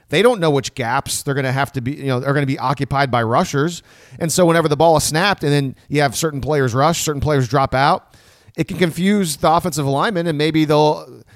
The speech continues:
they'll think one, you know, a player's coming from the, the, like, inside them, but then they'll drop out and somebody will rush to the, the outside of them, and they weren't ready for it. And that,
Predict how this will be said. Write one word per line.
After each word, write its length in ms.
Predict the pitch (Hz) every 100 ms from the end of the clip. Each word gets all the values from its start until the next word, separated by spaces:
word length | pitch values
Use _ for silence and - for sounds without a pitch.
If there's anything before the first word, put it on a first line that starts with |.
| -
they'll 120 | 156
think 260 | - 175
one, 360 | 127 147 165 160 -
you 80 | -
know, 120 | 135
a 40 | 123
player's 320 | - 165 156
coming 220 | 156 151
from 460 | 139 143 139 123 107 _ _ _ _
the, 460 | 135 139 139 139 - _ _ _
the, 160 | 139 135
like, 220 | 135 -
inside 480 | 151 143 156 156 170
them, 280 | 220 240 180
but 120 | 156
then 180 | 160 160
they'll 120 | 160
drop 320 | 131 156 147
out 380 | 170 196 175 -
and 380 | 147 147 151 147 - -
somebody 300 | - 151 160
will 100 | 143
rush 380 | 139 151 - - _ _ _ _
to 100 | -
the, 340 | 147 156 151 131
the 300 | - 156 156 127
outside 360 | 170 226 165
of 60 | 113
them, 180 | 78 - _ -
and 100 | 135
they 80 |
weren't 200 | 147 156
ready 180 | 147 220
for 300 | 185 110 113
it. 40 | 135
And 120 | 135
that, 120 | 147